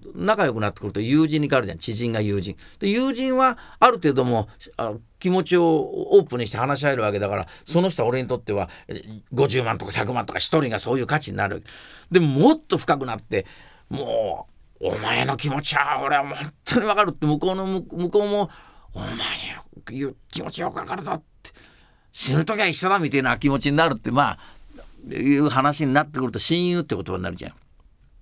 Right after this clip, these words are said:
ね。あの、と、親友になってくると、それは一人が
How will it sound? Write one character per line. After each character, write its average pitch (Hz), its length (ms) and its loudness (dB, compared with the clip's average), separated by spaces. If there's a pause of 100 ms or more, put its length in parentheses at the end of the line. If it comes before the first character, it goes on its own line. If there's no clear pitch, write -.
(180)
ね。 226 180 -2 (1300)
あ 107 100 0
の、 98 380 -4 (320)
と、 151 120 2
親 196 360 0
友 226 140 0
に 226 80 -4
な 233 80 2
っ 214 60 -4
て 147 160 -2
く 127 80 -6
る 117 120 -2
と、 156 280 2
そ 135 140 -4
れ 139 120 2
は 156 340 2 (560)
一 143 280 2
人 123 100 0
が 98 260 -2